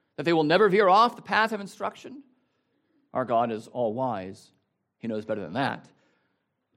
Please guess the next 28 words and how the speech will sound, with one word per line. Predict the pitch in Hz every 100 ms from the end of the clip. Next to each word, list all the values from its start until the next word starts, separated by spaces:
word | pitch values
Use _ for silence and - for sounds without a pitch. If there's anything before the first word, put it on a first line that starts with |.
| _ _ _ _ _ _ _ _ _ _ -
The | 135
downward | 170 240 240 220
spiral | - - 165 185 170 135 123 - _
and | 135
cycle | 135 160 175 175 160
of | 135
sin | - 175 156 135 120
begins | 139 123 143 160 156 123
here | 156 139 131
in | 131 127 123 123 120 _
Judges. | 127 127 120 107 - - _ _ _ _ _ _ _ _ _ _ _ _ _
The | - -
question | 160 160 -
for | 139 143 143 139 139
Israel | 170 196 156 104 - - _ _ _ _ _
is, | 139
what | 123 190 143
will | 156 180 160
their | 165
Father | 160 180 180 175 165 160
in | 160
heaven | 151 160 160 147 131
do? | 120 208 311 156 - - _ _ _ _ _ _ _ _ _ _ _ _ _ _ _ _ _ _ _ _ _ _ _ _ _ _
And | 110
the | 127
question | 180 175 147
for | 147
us, | 190 262 - - - -